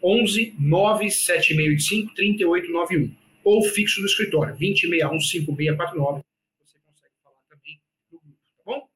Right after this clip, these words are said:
Muito obrigado. Vamos dar andamento, então. Professor Júlio,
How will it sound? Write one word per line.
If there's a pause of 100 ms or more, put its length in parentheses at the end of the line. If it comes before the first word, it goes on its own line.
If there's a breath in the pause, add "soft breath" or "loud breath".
(600)
Muito
obrigado.
Vamos
dar
andamento,
então. (560 loud breath)
Professor
Júlio,